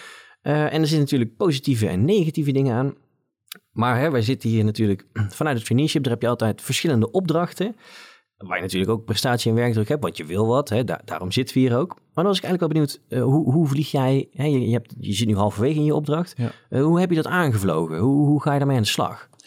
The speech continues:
Speaker 2: Ja, wat ik denk ik, ehm, hoe ik er zelf altijd een beetje in zit is, ehm, en zeker nu met die opdracht, eh, in de praktijk, echt mijn eerste opdracht
Speaker 1: Mhm.
Speaker 2: eigenlijk, ehm, is toch om echt even goed te landen in die organisatie. Gewoon weten wie, eh,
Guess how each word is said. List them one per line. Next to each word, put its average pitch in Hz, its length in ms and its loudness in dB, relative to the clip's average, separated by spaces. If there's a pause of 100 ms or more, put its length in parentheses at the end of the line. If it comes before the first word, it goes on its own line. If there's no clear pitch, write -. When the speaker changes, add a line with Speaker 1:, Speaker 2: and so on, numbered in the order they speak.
(360)
Speaker 2:
Ja, 107 260 2
wat 117 120 2
ik 127 120 0
denk 139 220 0
ik, - 300 -2
ehm, 120 720 2
hoe 113 180 -2
ik 117 60 -2
er 120 60 2
zelf 135 200 0
altijd 135 200 -2
een 117 60 6
beetje 113 200 0
in 139 160 0
zit 123 180 -4
is, 107 400 -4
ehm, 98 460 0 (200)
en 110 120 -12
zeker 107 220 -2
nu 107 80 4
met 101 100 2
die - 80 -6
opdracht, 104 420 -2
eh, 101 100 -14 (280)
in 107 100 -8
de 107 60 -6
praktijk, 113 460 -4
echt - 120 -12
mijn 113 120 -2
eerste 104 200 -4
opdracht 135 300 -2
Speaker 1:
Mhm. - 80 -4
Speaker 2:
eigenlijk, 139 460 -4 (760)
ehm, 104 540 2
is - 240 -6
toch 117 460 -2 (140)
om - 180 -4
echt 117 200 -6
even 113 240 0
goed 127 140 0
te 110 120 0
landen 110 260 2
in 107 60 2
die 104 100 0
organisatie. 104 580 -2
Gewoon 110 220 0
weten 120 400 2
wie, 110 300 4
eh, 104 200 2